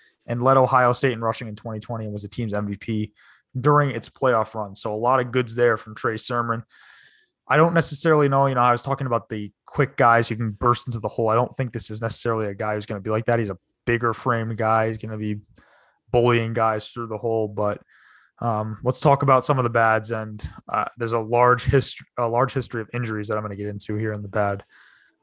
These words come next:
Um, he's a lot taller than the ideal, like, average for this position. Six three is <laughs> not your ideal running back height, but, um, that could create, like, inconsistent pad levels. He runs physically,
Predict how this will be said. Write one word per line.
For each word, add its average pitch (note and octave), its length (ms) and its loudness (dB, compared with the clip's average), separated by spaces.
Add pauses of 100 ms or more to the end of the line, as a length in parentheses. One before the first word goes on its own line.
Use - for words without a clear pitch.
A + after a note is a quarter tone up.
Um, A2+ 360 2
he's C3 260 0 (140)
a B2 60 0
lot C#3 360 2
taller C3+ 400 2
than A#2 240 -6
the A2+ 180 -6
ideal, A2+ 720 0 (180)
like, G#2 220 -12
average A2+ 440 0
for A#2 160 -12
this G#2+ 160 -6
position. G#2+ 560 -4
Six - 380 -4
three A2+ 340 0
is A2 180 0 (520)
<laughs> - 480 -20
not B2+ 340 2
your B2+ 140 4
ideal A#2 320 2
running A#2 260 0
back G#2 260 -4
height, A2 280 -2 (100)
but, G#2+ 200 -2
um, G#2 300 -8 (300)
that B2 120 0
could B2+ 120 0
create, A#2 320 0
like, - 100 -10
inconsistent A2+ 560 -6
pad A#2 220 2
levels. A2+ 440 -2 (320)
He C#3 120 0
runs F#3 240 6
physically, D3 640 2